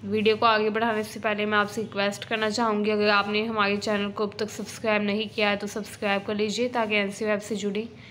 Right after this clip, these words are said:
सारी updates आप तक timely पहुँचती रहे। ठीक है, तो देखिए, आपका जो syllabus है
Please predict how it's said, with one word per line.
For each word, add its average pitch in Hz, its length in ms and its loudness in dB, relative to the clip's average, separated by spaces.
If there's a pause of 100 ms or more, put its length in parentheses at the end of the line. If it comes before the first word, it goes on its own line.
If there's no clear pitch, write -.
(680)
सारी 269 260 6
updates 208 500 4
आप 196 240 2
तक 226 160 -4
timely 214 440 0
पहुँचती 202 440 -4
रहे। 175 220 -8 (280)
ठीक 233 160 -6
है, 269 120 -4 (1300)
तो 214 300 4
देखिए, 208 340 2
आपका 226 480 4
जो 240 160 0
syllabus 220 680 0
है 214 140 0